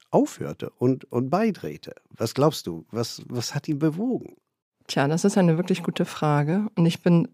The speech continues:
Speaker 2: fest davon überzeugt, dass wir nur einen Bruchteil dessen zu sehen bekommen haben, was sich hinter den Kulissen abspielt. Es ist auch alles ein großes Spektakel und, ähm, für Außenstehende nur schwer durchschaubar.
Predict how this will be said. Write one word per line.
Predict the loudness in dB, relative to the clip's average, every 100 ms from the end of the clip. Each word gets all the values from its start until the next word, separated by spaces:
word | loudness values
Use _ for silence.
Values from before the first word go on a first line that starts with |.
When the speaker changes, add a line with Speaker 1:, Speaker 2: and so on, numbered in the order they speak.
| _
Speaker 2:
fest | _ 4 4 6
davon | 0 2 2
überzeugt, | 2 -2 -2 0 0 -2 -12 -4
dass | -4 2
wir | 4
nur | 4
einen | 4 2
Bruchteil | 0 -6 0 2 2
dessen | 2 0 2 0 4 4 4
zu | 0
sehen | 4 4
bekommen | 2 -2 -2 0 2
haben, | 2 2
was | 2 -2
sich | -6
hinter | -4 -2
den | -2
Kulissen | 0 -2 -2 -4
abspielt. | -4 -4 -8 -6 -6 -6
Es | -8 -4
ist | 0
auch | 0
alles | 2 0
ein | 2 0
großes | 0 0 0
Spektakel | -2 -6 -2 -2 -2 -4 -6 -6 _ -20 _ _
und, | 2 2 2 -8 0
ähm, | 2 2
für | 0 0
Außenstehende | 2 2 0 2 4 6
nur | 4
schwer | 2 0 0 -2 _ _ _ _ _ 2
durchschaubar. | 4 4 2 0 0 0 -2